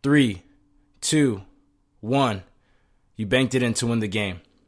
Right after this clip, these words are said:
How about the two thousand ten N B A Finals against your longtime rivals, the Boston Celtics? I couldn't stand them,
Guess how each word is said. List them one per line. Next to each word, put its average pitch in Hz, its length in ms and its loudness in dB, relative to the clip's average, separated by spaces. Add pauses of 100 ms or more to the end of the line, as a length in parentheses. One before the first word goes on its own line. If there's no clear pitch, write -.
(840)
How 143 120 -6
about 165 220 0
the 135 60 -14
two 143 160 -4
thousand 131 340 2
ten 127 180 0
N 120 100 0
B 117 140 0
A - 20 -4
Finals 110 380 -2
against 104 240 -6
your 104 80 -4
longtime 107 500 -4
rivals, 98 460 -6
the 117 100 -4
Boston 101 340 -2
Celtics? - 640 -10 (680)
I - 60 -12
couldn't 135 260 0
stand 123 380 0
them, 92 220 -6